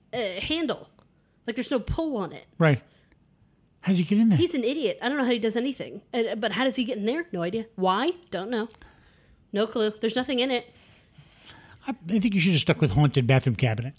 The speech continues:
Speaker 1: It would have been a better
Speaker 2: It would have
Speaker 1: story.
Speaker 2: been a better story.
Speaker 1: It, you know, it makes more sense, honestly. <laughs> It makes more sense. So I found Poe's hiding place. Um, I, I don't know. I don't know about that cat. I don't know.
Speaker 2: Hmm.
Speaker 1: But sp-
Speaker 2: He's chipped.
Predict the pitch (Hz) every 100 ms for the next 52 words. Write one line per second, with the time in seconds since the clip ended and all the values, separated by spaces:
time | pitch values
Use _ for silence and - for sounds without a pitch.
0 | 254 233 196 185 175 170 170 196 190 151
1 | 113 110 107 - 165 269 262 262 247 220
2 | 226 226 233 202 - 170 - - _ 139
3 | 185 196 - 240 - - 240 226 - 233
4 | 311 262 240 - 220 208 220 175 - -
5 | - - 480 453 508 539 370 269 247 254
6 | 247 240 202 202 - - _ - 226 220
7 | 226 240 247 _ 262 254 - 240 240 247
8 | 220 175 _ 220 226 226 208 208 202 190
9 | 202 185 - _ _ _ - _ 214 202
10 | 208 180 - 202 180 156 123 123 - -
11 | _ 277 - - 240 247 - 170 -